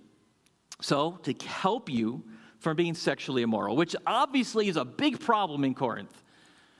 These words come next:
right? Sexual immorality was a big problem in the city of Corinth. And here's the church, instead of being a light in the world of,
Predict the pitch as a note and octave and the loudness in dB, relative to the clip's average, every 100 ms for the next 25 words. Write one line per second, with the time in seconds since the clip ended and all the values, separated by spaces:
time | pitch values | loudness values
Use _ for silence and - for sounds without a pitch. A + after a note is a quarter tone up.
0 | _ _ _ _ D#3 F3+ - B3 - B3 | _ _ _ _ -2 0 2 0 2 0
1 | A3+ G#3+ G3+ G#3 G3+ G3 D#3+ D#3 D3 C4 | 2 2 2 0 0 -2 0 -2 0 0
2 | D4 - A#3 G3+ F3+ D#3+ D3+ C#3+ G#3+ G3+ | 0 2 0 0 0 0 0 0 0 2
3 | F#3 - F#3+ C#3+ C3 D#3 F#3+ C#4+ B3+ A#3 | 0 0 2 2 0 2 2 2 0 -2
4 | - A#3 F#3+ D#3+ - - - G3 F#3+ - | 0 2 2 0 -6 -12 -6 -2 -2 2
5 | B3 C4 G3+ A#3 G#3+ F#3 F#3 A3 C4 A3 | 2 2 0 2 2 2 4 2 2 0
6 | G#3+ E3+ C#3+ C#3+ D#3 D3+ D3 | 2 4 2 2 2 -2 -4